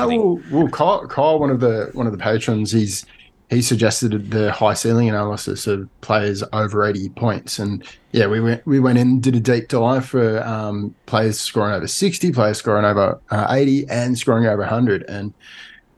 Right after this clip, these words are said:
Speaker 2: put a bit of a sneak peek with that, um, on Instagram earlier today for the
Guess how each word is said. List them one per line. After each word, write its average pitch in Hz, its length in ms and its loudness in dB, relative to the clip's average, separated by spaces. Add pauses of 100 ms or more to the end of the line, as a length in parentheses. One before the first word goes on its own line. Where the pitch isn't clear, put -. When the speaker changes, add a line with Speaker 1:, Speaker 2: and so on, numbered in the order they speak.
Speaker 2:
put 147 100 2
a 135 80 4
bit 127 160 2
of 113 80 2
a 117 40 2
sneak 120 340 0
peek 117 220 0
with 120 120 0
that, 113 260 0 (100)
um, 107 720 -4 (120)
on 110 220 0
Instagram 110 520 0
earlier 107 240 2
today 107 720 -2
for - 160 -2
the 101 360 -2